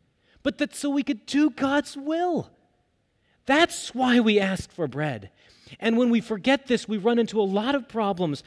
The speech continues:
One of the biggest problems we have in our lives,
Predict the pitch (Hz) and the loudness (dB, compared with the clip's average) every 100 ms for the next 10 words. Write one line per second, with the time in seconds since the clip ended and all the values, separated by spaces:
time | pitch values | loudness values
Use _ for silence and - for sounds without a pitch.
0 | - 170 247 240 185 254 285 311 - 254 | -10 2 6 6 4 2 2 2 0 0
1 | 247 220 202 190 202 180 160 175 165 165 | 0 0 -4 -4 -2 -2 -2 -2 0 -2
2 | 127 95 - - | -4 -10 -20 -20